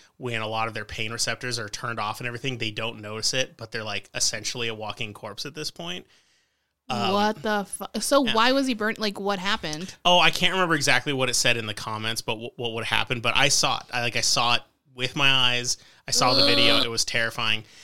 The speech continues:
Speaker 1: And also recently there was a very bad semi accident on the highway. Uh,
Speaker 2: Mm.
Speaker 1: and I saw the video of this 'cause I was just like, "Oh yeah, I wanna see the semi accident." But I did not notice, 'cause I didn't read the comments first,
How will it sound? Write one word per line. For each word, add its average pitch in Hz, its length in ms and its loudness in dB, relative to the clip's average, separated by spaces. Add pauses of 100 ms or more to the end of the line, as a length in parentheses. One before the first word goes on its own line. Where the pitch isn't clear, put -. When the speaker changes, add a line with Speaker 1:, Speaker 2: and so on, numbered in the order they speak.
(300)
Speaker 1:
And 147 220 6
also 156 320 2
recently 131 580 0
there 123 180 2
was 120 240 -2
a 120 120 2
very 117 360 -2
bad 113 300 0
semi 120 380 0
accident 127 600 0
on 120 260 -6
the 110 420 -2 (220)
highway. 151 580 2 (360)
Uh, 123 300 4
Speaker 2:
Mm. 139 80 2
Speaker 1:
and 127 400 4
I 135 160 6
saw 160 240 4
the 139 80 2
video 131 200 2
of 127 40 -8
this 131 140 2
'cause 131 160 -2
I - 40 0
was 131 80 0
just 131 120 -2
like, 139 120 -2
"Oh 220 180 2
yeah, 214 240 2
I 127 40 0
wanna 135 240 0
see 131 180 0
the 120 80 -2
semi 190 320 0
accident." 120 320 -2
But 123 240 -2 (280)
I 156 80 4
did 196 240 2
not 190 180 2
notice, 147 280 4
'cause 143 120 -2
I 135 80 6
didn't 135 200 2
read 127 140 -4
the 123 60 -6
comments 123 480 -2
first, 156 360 0